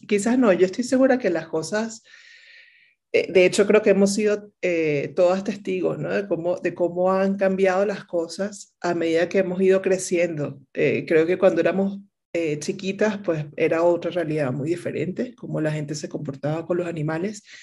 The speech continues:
y era normal. Y ahora sigue habiendo esa realidad, sin embargo,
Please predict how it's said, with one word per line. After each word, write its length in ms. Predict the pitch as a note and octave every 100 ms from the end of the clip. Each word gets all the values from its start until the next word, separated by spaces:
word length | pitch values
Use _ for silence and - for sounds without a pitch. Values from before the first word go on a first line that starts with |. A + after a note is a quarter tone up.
| - - - - -
y 120 | F#3
era 140 | F3+ G3
normal. 500 | G3 E3 D#3 C#3+ C#3+ - - - -
Y 200 | - -
ahora 720 | E3+ F3 F#3+ G#3 G#3+ A#3+ C4+ - _ -
sigue 380 | - A3+ A3+
habiendo 360 | A#3+ B3+ B3+ C4
esa 240 | C4+ D4
realidad, 720 | C#4 B3 G#3 F3+ E3+ G3+ C#4 -
sin 260 | - - G3
embargo, 880 | F3 F3+ F3+ F3+ F3+ G3+ A#3 B3+ -